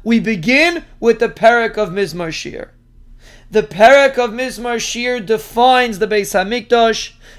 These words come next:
The Perek of Mizmor Shir defines our Avodas Hashem in general. And therefore, the Perek of Mizmor Shir defines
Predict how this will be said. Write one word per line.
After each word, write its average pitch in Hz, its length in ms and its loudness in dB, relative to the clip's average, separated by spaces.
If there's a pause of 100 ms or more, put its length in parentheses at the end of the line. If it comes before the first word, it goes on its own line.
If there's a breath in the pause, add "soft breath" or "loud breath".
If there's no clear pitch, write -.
The 220 120 4
Perek 247 480 -2
of 226 120 -4
Mizmor 226 440 -6
Shir 240 320 -4
defines 240 880 2 (260 soft breath)
our 233 220 6
Avodas 220 520 4
Hashem 214 380 0
in 196 120 -8
general. 165 580 0 (580 soft breath)
And 214 280 2
therefore, 254 500 2
the 226 120 2
Perek 254 480 2
of 233 100 -4
Mizmor 233 440 -4
Shir 254 380 -2
defines 262 840 0